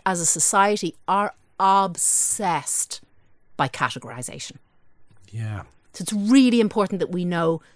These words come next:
Speaker 1: who you are,
Speaker 2: Where you fit.
Speaker 1: what tribe you belong, whether you're in or you're out of mine. And,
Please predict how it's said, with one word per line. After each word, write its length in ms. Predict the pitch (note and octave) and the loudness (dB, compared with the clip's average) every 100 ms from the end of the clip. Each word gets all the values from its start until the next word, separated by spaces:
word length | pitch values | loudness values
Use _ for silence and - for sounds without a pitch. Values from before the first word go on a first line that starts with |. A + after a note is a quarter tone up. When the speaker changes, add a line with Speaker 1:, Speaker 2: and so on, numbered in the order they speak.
| _ - - | _ -20 -4
Speaker 1:
who 240 | - F4+ | 2 4
you 200 | E4 A#3 | 4 2
are, 360 | D#3+ D#3 F3 G3+ - | 2 2 0 -4 -12
Speaker 2:
Where 140 | F#2 | -8
you 80 | E2 | -4
fit. 100 | E3 | 4
Speaker 1:
what 240 | G3+ F4 | 6 6
tribe 440 | - C4+ A3+ G#3 G3 | 2 0 2 0 -2
you 80 | F3+ | -6
belong, 440 | E3 D#3+ D#3 E3+ - _ | -4 -4 -4 -6 -12 _
whether 220 | A#3 A#3 | -2 0
you're 200 | A3 G3+ | 0 2
in 320 | B3 F4+ F#4 - | 2 0 -4 -4
or 100 | A3 | 0
you're 200 | G#3+ E3+ - | 2 2 0
out 220 | G3+ A3+ | 0 0
of 120 | F#3+ | -2
mine. 460 | E3+ D3 D3+ D#3+ A#3 - - - _ - _ - | -2 -2 -4 -6 -8 -14 -20 -20 _ -20 _ 0
And, 160 | A#3+ | 0